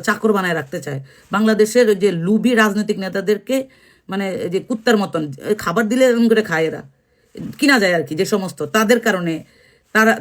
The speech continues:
তারা এখন উৎপাত শুরু করে দিছে। তোরা জামাতের আমিরের বিরুদ্ধে ঝাড়ু মিছিল করস,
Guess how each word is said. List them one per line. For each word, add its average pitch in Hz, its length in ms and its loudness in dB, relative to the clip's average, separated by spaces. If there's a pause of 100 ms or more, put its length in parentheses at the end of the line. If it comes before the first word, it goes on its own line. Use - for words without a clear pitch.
তারা 220 180 4 (100)
এখন 214 160 -4 (360)
উৎপাত - 280 -4
শুরু 170 160 -8
করে 156 180 -4
দিছে। 139 180 -12 (1000)
তোরা 233 140 4 (100)
জামাতের 220 520 4
আমিরের 226 300 4
বিরুদ্ধে 226 280 0
ঝাড়ু 196 200 2
মিছিল 220 280 -2
করস, 170 220 -2